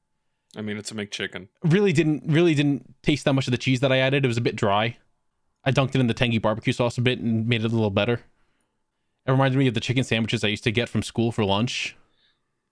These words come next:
Speaker 1: Is it, isn't this just, like, a harder to eat McChicken?
Speaker 2: A little
Speaker 1: Because,
Speaker 2: bit.
Speaker 1: like, like, if you try to dip the fucking
Speaker 2: Yeah, they could fall
Speaker 1: the,
Speaker 2: out.
Speaker 1: the sandwich, they'll just fall out.
Speaker 2: Some of 'em fell out.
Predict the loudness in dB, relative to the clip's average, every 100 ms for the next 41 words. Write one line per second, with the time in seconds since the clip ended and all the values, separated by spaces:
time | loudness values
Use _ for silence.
0 | _ -10 -8 -4 -2 -2 -2 -2 -2 -2
1 | 0 0 2 2 2 2 0 -2 -2 -4
2 | -6 -6 -4 -2 -2 -2 -6 -8 _ -2
3 | 2 4 2 -2 -4 -6 -8 -16 -6 -4
4 | 0 -2 -2 -4 0 2 0 0 -2 0
5 | -2 -2 0 0 0 -4 -6 -2 0 2
6 | 2 0 2 2 2 2 2 2 2 2
7 | 0 0 0 0 -4 -4 -4 -2 0 0
8 | 0 0 0 0 0 -2